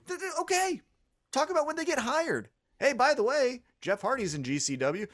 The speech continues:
Didn't know if you knew, but he got fired from W W E." Oh, great.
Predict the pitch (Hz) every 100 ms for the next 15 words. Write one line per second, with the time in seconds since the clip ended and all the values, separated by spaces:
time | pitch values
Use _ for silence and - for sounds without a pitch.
0 | - - 165 156 165 156 127 247 233 151
1 | 190 226 - 110 143 160 170 180 202 220
2 | 277 320 131 _ - 320 339 269 359 415
3 | 143